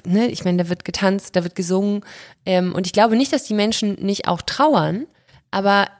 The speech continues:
ich weiß nicht, ob man nicht eine, einen anderen Umgang mit dem Tod,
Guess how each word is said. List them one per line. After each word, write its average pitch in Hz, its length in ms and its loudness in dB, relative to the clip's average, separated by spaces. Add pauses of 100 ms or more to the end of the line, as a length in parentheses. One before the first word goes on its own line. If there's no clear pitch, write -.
ich 214 160 -10
weiß 240 220 2
nicht, - 260 -4
ob - 160 -4
man 196 360 -2 (100)
nicht 202 420 -6 (640)
eine, 190 220 0
einen 202 320 2
anderen 226 360 0
Umgang 202 640 0
mit 196 140 -4
dem 190 160 -4
Tod, - 480 -4